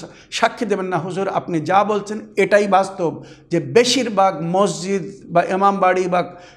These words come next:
কারবালা কমিটির লোকদের মধ্যে দিন নেই। যেভাবে দিনদার আল্লাহর নেক বান্দাকে এই সমস্ত সংস্থার মসজিদের দায়িত্ব নেওয়া উচিত, তারা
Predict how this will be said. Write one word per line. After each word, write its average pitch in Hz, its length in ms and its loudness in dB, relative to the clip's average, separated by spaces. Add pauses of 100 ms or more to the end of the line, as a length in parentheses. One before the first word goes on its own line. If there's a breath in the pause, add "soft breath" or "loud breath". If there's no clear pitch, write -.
(100)
কারবালা 208 360 4
কমিটির 208 720 -4 (180)
লোকদের 202 400 4
মধ্যে 185 340 -4
দিন 180 500 -4
নেই। 151 500 -6
যেভাবে 185 440 2
দিনদার 196 920 0 (400 loud breath)
আল্লাহর 196 300 6
নেক 196 400 2
বান্দাকে 214 400 0
এই 196 120 0
সমস্ত 190 380 -6
সংস্থার 180 640 -2
মসজিদের 180 800 -2 (320 soft breath)
দায়িত্ব 202 320 2
নেওয়া 214 200 2
উচিত, 202 340 -4 (1120)
তারা 262 380 4